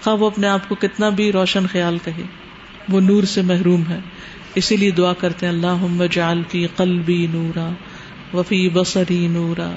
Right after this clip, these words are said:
وفی سمعی نورا وعن یمینی نورا وعن یساری نورا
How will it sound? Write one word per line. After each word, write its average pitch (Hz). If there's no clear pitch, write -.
وفی 185
سمعی 180
نورا 165
وعن 190
یمینی 190
نورا 170
وعن 175
یساری 175
نورا 170